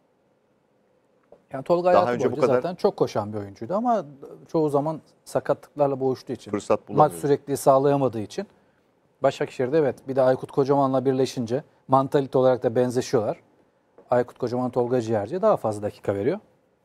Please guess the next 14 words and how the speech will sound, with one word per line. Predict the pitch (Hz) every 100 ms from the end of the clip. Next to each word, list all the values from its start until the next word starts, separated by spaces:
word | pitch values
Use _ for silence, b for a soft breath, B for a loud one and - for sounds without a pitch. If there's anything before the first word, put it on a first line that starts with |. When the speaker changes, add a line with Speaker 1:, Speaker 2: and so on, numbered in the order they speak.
| _
Speaker 1:
Tolga | 139 131 127
Ciğerci | 131 120 135
de |
kendini | 143 135 131
göstermeye, | 123 113 113 127
fiziksel | - 127 120 139
özelliğini | 123 127
göstermeye | 127 117 131 131
başladı | 131 - -
ama | 208 156 b b b b 135
bu |
Kasımpaşa'nın | - 123 - 151 143 147 143 143
gerçekten, | 135 139 - 120
e, | 151